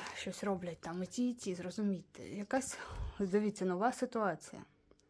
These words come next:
Обнулення ситуації тієї, що є, якась нова виходить. Ну, цікаво, ви знаєте, досить цікаво. Розвідка ворога дуже сильна, ворог там на окупацію аж пре.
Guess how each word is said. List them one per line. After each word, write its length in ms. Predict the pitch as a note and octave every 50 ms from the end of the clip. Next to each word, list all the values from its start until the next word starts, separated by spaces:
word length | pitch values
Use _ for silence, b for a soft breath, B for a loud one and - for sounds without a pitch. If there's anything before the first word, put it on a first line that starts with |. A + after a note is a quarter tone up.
| B B B B B B
Обнулення 580 | - F#3 G3+ A#3+ C4 C4 A#3+ G#3+ G#3 G3 F3+ F3+ -
ситуації 640 | - - - - G3 - A3+ G3+ F#3 F#3 - F#3
тієї, 340 | - - G#3 G3+ G3 F3 E3
що 200 | - - - G3+
є, 260 | G3 G3 A#3+ C#4+ C#4+
якась 340 | A#3+ G#3 G3+ - A#3 - -
нова 240 | A3+ G3+ F3 D3+ C#3+
виходить. 520 | C#3+ D#3 D3+ - - - E3 - F#3 - -
Ну, 140 | F#3 F#3 F#3
цікаво, 480 | F#3 - C4 B3+ - G#3+ E3+ D#3 D3+ D#3
ви 80 | E3+
знаєте, 260 | E3+ - A3+ G#3 G3
досить 300 | F3+ G3+ G#3 - G#3+ G3+
цікаво. 440 | - - - - F3+ D3+ C#3+ C3+ - - B B B B B B B B B B B B B B B B B B B B B B B - - -
Розвідка 480 | - A3 A#3 A#3 G#3 G#3+ G#3 - - F3+
ворога 420 | F3+ F#3+ A3 B3+ C4 A3+ E3+ F3 D3+
дуже 300 | D#3 F3+ F#3+ F#3+ F#3 F#3
сильна, 520 | - - - G3+ A3+ A#3+ A#3+ G#3+ F#3 D#3+
ворог 380 | D#3 D#3+ F#3 G3+ G#3 G#3 - -
там 360 | - F3 F#3 F#3+ F#3 F3+ F#3 B B B B B B
на 200 | - F#3 F#3+ G3
окупацію 600 | G3+ G3 - G#3 F#3+ - G#3 A3 G#3+ G#3+ - G3+
аж 120 | G3+ G3 -
пре. 320 | - - F3 D#3 C#3+ D3